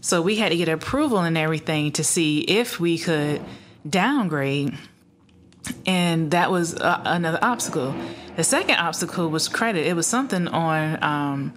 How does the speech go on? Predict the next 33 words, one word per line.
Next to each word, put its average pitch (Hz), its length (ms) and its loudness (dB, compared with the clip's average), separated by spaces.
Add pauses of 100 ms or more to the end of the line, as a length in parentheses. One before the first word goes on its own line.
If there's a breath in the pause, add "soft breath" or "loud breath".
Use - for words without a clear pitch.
(380 loud breath)
my 170 140 0
hubby 165 260 -2
credit 160 640 0
that, 147 500 0
you 175 140 2
know, 139 340 0 (400 loud breath)
it 180 140 2
had, 160 400 0
we 170 100 0
had 156 160 0
to 151 60 0
call, 151 640 -2 (100)
uh, 143 140 2
Experian 196 500 -2
and 160 120 0
everything 151 360 0
and 143 100 0
get 139 100 2
it 143 120 -2
taken 143 240 -2
care 165 280 0
of. 139 120 -4
So 143 360 0 (840 loud breath)
obstacles 202 480 0
after 170 240 0
obstacles. 202 480 -2
So 170 400 0 (340 loud breath)
I - 160 0
already 294 220 2
made, 175 500 0 (1200 loud breath)
I 175 120 2
saw 330 400 2
myself 175 1040 0